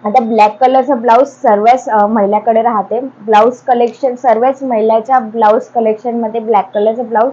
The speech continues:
असतेच. आता ब्लॅक कलरच्या ब्लाऊजमध्ये खूप सारे व्हरायटी राहते, साधा ब्लाऊज, वेल्वेटचा ब्लाऊज, खूप सारे ब्लाऊज राहते. आता मी, हा टॉप आहे माझा,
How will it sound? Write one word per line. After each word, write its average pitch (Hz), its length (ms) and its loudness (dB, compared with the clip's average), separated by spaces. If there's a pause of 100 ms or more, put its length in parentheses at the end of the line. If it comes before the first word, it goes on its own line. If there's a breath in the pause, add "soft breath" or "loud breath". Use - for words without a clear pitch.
(100)
असतेच. 220 380 -2 (560 loud breath)
आता - 140 -2
ब्लॅक 226 340 0
कलरच्या 262 280 0
ब्लाऊजमध्ये 247 680 2
खूप 285 180 -4
सारे 247 220 2
व्हरायटी 220 380 0
राहते, 208 260 0
साधा 202 440 2
ब्लाऊज, 196 460 2
वेल्वेटचा 208 520 0
ब्लाऊज, 202 400 0 (160)
खूप 254 180 -4
सारे 240 200 0
ब्लाऊज 208 380 0
राहते. 196 220 -2
आता 226 180 -6
मी, 233 220 0
हा 247 220 2
टॉप 220 380 2
आहे 214 100 0
माझा, 196 320 -2